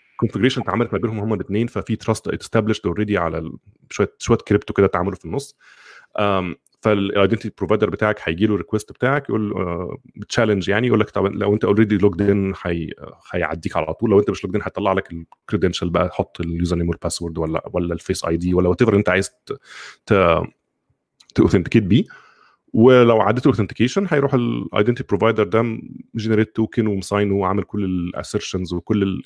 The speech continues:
او يعني كل البروبرتيز اللي محتاجه تتحط في التوكن، ويبعته لل، آه، اسمه ايه ده، لل-، يعني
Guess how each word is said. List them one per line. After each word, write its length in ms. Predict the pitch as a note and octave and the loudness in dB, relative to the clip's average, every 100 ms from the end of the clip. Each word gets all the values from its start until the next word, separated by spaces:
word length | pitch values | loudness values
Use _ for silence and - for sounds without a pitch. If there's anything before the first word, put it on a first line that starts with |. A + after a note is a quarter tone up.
| - | -4
او 60 | |
يعني 160 | F2 F2 | -4 -2
كل 240 | - A#2+ | 4 4
البروبرتيز 600 | A2 F#2 E2+ A#2 A2 - | 6 2 0 -2 -2 -6
اللي 120 | F2+ F2+ | -6 -4
محتاجه 220 | - G#2 | -4 -4
تتحط 280 | - A#2 - | -6 -8 -8
في 60 | |
التوكن، 420 | G2+ A#2+ B2 D#3+ F3+ _ _ _ - | -2 0 2 -2 -4 _ _ _ 0
ويبعته 480 | A2 - A2+ - G2 | 2 2 0 4 4
لل، 280 | F2 F2 | 4 2
آه، 300 | E2+ E2 D#2+ D#2+ _ _ _ _ _ _ - - - F#2 D2+ - - | 0 0 -4 -10 _ _ _ _ _ _ -20 -14 -2 2 2 0 -2
اسمه 200 | - G#2 | 0 0
ايه 60 | F2+ | 0
ده، 100 | E2+ | 0
لل-، 200 | E2+ - | -4 -8
يعني 220 | - E2 | -10 -10